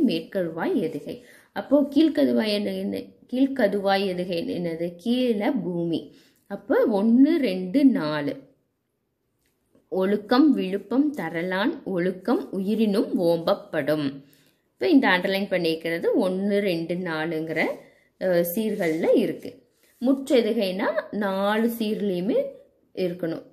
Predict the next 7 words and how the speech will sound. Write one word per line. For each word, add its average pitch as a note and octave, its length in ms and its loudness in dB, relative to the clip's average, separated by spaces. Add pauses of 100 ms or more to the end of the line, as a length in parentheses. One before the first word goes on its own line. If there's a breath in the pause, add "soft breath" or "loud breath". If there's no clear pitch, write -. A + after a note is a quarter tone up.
(160)
இரண்டாம் G3 480 0
எழுத்து E3+ 320 0
ஒன்றி F#3+ 300 0
வந்திருக்கணும். D#3+ 540 -4
இப்பு, - 540 -10
துப்பார்க்கு, F#3+ 640 -4 (140)
துப்பாய, G3 640 -4